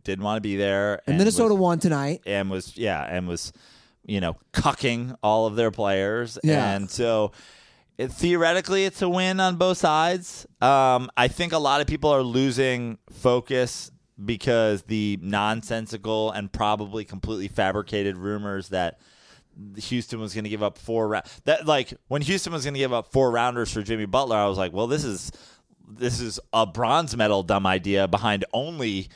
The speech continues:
Speaker 1: signing Carmelo Anthony and signing Dwight Howard." But this is, a, but Daryl Morey's made l-, a-, those ludicrous moves, so maybe he is. Maybe he's offering four first rounders. But in the end,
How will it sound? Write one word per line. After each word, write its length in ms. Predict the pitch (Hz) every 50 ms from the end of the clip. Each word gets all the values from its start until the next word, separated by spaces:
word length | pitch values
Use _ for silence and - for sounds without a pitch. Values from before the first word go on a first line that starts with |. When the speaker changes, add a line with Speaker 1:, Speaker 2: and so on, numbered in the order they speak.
| - - - -
Speaker 1:
signing 340 | - - 127 117 110 110 104
Carmelo 320 | - 127 113 110 107 107 104
Anthony 480 | 104 104 104 - 110 101 101 101 85
and 240 | - 98 101 101 90
signing 460 | - 113 101 107 104 98 98 95 95
Dwight 260 | - 110 104 104 95
Howard." 440 | 101 95 110 135 131 107 107 113 110 - - - - - - - - -
But 220 | - 120 120 - -
this 180 | 123 120 -
is, 140 | 123 123 110
a, 220 | 127 - 120 127 113 _
but 320 | 110 92 131 127 120 - - - - - _ - 101 - _ _ _ _ _ _ _ _ - 120 - - 117 104
Daryl 260 | - 135 151 156 147
Morey's 280 | 143 147 147 143 131 120
made 360 | 135 135 131 131 117 104 95
l-, 140 | 110 110 - - -
a-, 120 | - 123 - - 120 117
those 380 | 104 85 127 131 143 185 190 160
ludicrous 440 | 151 143 120 113 - - 127 110 101
moves, 220 | 120 123 147 151 -
so 80 | 143 131
maybe 240 | 139 160 202 330
he 80 | 196 214
is. 200 | 262 370 359 -
Maybe 220 | 220 139 156 196
he's 60 | 190 190
offering 320 | 185 196 202 220 208 170
four 420 | - - - - 165 196 220 226
first 320 | - - 233 233 233 - -
rounders. 580 | 185 190 220 262 277 226 127 90 87 - - - - - - - - -
But 280 | 156 156 156 151 - - _ _ _ _ _ _ -
in 140 | 170 170
the 100 | 170 170
end, 220 | 170 170 175 170